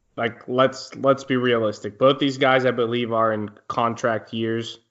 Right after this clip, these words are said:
And, you know, we're gonna take any offer probably for either of these guys.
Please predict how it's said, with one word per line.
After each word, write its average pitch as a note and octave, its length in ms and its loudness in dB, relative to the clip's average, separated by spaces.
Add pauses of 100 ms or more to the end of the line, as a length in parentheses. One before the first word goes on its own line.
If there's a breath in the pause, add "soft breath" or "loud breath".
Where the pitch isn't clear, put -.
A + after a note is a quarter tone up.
(720)
And, G#2+ 560 -2 (760)
you A#2 100 -2
know, A2+ 80 2
we're C3+ 200 2
gonna C#3+ 200 2
take B2 300 -4
any A2 240 -4
offer G#2 360 -4
probably G#2 440 -4
for A2 240 -6
either F#2+ 340 -6
of F#2 100 -10
these F#2 160 -12
guys. F2+ 380 -10